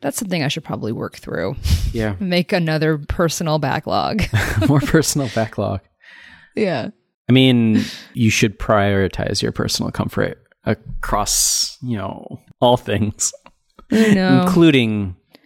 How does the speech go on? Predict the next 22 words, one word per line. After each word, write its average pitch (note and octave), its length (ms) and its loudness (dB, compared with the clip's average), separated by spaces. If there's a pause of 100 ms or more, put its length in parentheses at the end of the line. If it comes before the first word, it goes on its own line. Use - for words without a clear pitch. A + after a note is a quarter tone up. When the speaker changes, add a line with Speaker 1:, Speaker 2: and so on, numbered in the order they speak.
Speaker 2:
the A2 80 2
very A2 180 4
specific - 720 0
point F#2 300 -2
of F2 160 -8
Alfred. F2+ 460 -2 (580)
Speaker 1:
That's - 260 -4
really A4 260 2
tough F3+ 320 -2
to E3+ 120 -6
do. D#3 280 2
I C#3 60 2
feel F#3 240 -2
like E3+ 220 0
that's, - 640 -4
that A3 160 2
must B3+ 280 2
be F3 440 0 (120)
one F3 300 2
of E3 120 0
the D#3+ 140 0
leading D3+ 640 0